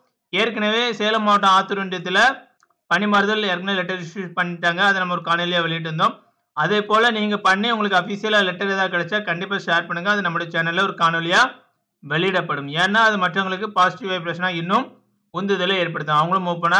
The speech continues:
success ஆகுங்கிற ஒரு நம்பிக்கையை இன்னும் அதிகப்படுத்தும். இந்த பி டி எஃப் file எல்லா வீடியோட link இந்த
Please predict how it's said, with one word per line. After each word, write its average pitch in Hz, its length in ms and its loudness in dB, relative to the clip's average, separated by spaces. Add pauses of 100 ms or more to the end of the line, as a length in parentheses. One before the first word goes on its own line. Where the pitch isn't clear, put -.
(160)
success 180 360 -6
ஆகுங்கிற 180 380 2
ஒரு 170 160 -2
நம்பிக்கையை 196 500 2 (500)
இன்னும் 175 360 -2 (300)
அதிகப்படுத்தும். 156 840 -2 (480)
இந்த 151 100 -8 (100)
பி 196 120 0
டி 220 100 4
எஃப் 214 120 -4
file 226 200 2 (300)
எல்லா 180 240 2
வீடியோட 185 260 0 (160)
link 208 180 -4 (100)
இந்த 170 100 -8